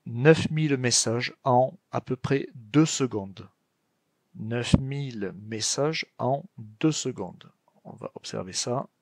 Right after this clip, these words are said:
Donc ici, on va dire que c'est le zéro un. On va recopier à nouveau le fichier. Mise à jour.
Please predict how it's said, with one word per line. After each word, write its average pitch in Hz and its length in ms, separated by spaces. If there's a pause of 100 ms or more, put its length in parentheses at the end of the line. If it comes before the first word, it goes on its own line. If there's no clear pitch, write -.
(2250)
Donc - 280
ici, - 480
on - 120
va - 100
dire - 240
que - 40
c'est - 140
le - 220
zéro 101 500
un. 160 380 (320)
On 120 120
va 113 260 (100)
recopier 123 920 (500)
à 117 140
nouveau 120 460
le 107 120
fichier. - 580 (2750)
Mise 101 180
à 95 40
jour. - 560